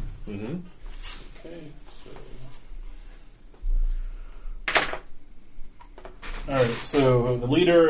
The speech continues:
Speaker 2: and two of this, and one and two made it, the rest failed.
Speaker 1: Okay. Uh, are the specters challenge rating one half or lower?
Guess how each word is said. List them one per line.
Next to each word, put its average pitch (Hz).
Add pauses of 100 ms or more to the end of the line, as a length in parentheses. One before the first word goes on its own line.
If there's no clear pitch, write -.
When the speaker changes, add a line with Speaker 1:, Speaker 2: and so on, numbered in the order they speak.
Speaker 2:
and 131
two 233
of 185
this, 151
and 139
one 143
and 127
two 165
made 151
it, 143
the 120
rest 117
failed. 123 (540)
Speaker 1:
Okay. 127 (1200)
Uh, 113 (360)
are 135
the 135
specters 175
challenge 143
rating 135
one 117
half 117
or 104
lower? 95